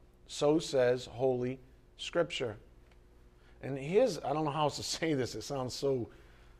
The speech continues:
obvious up here on the board. If God is opposed to you, you have a real problem on your hands. I'm serious. If God is opposed to you,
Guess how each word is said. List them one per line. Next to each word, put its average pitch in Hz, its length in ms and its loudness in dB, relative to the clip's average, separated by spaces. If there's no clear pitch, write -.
obvious 117 640 6
up 113 120 -6
here 127 120 4
on 120 60 2
the 113 60 -4
board. 120 440 6
If 117 200 -6
God 160 240 12
is 175 80 4
opposed 175 520 6
to 196 60 0
you, 190 220 4
you 151 140 2
have 139 140 6
a 139 60 4
real 131 240 4
problem 107 440 -2
on 92 100 -10
your 87 100 -10
hands. 78 340 -14
I'm 104 100 -12
serious. 131 600 2
If 107 120 -6
God 175 540 10
is 143 180 0
opposed 147 460 2
to 123 60 -6
you, 107 340 -4